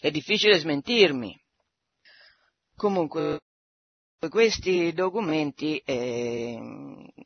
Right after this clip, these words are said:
alcuni di questi saranno particolarmente urticanti, particolarmente, mm, scandalosi.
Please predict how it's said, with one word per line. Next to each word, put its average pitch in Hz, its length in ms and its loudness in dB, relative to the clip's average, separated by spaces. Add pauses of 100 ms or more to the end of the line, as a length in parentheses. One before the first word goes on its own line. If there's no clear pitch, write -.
(240)
alcuni 147 540 -4
di 131 120 -8
questi 151 440 -4
saranno 135 760 -4 (1080)
particolarmente 123 1700 -4 (1400)
urticanti, 107 880 -8
particolarmente, 135 1400 -6 (480)
mm, - 500 -20
scandalosi. 135 880 -2